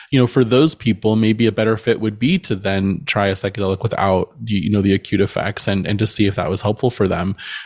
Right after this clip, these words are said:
Um, but for others, you know, there's such important meaning making that comes from these acute experiences that, you know, I, I would hate to see that stripped away from, from the model completely.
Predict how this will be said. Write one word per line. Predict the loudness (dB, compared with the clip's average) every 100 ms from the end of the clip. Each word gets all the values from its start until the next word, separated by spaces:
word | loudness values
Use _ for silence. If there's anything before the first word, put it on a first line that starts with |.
| -2
Um, | 0 2
but | 2 2
for | 2 2
others, | 4 6 6 4 2
you | 2
know, | 2
there's | 2 0 0
such | -2 -2 0
important | 0 0 -2 0 0
meaning | 2 2 2
making | 0 -2 -2
that | -4 -4
comes | -2 2 2 2
from | 2 2
these | 4 4 2 0 -4
acute | -6 0 0 2
experiences | -2 -2 2 2 2 2 4 4 2 0
that, | 0 0 -4 -18 -16 -2
you | 2
know, | 4 2 0 0
I, |
I | 0
would | 0
hate | 0 -2 -2
to | -2 -2
see | -2 0 2
that | 2 0 -2
stripped | -4 -2 -2 0
away | 0 2 0 0
from, | -2 -2 0 0 -2 -4
from | -2 0
the | 2
model | 2 2 2 0
completely. | 0 -2 -2 -2 -2 0 0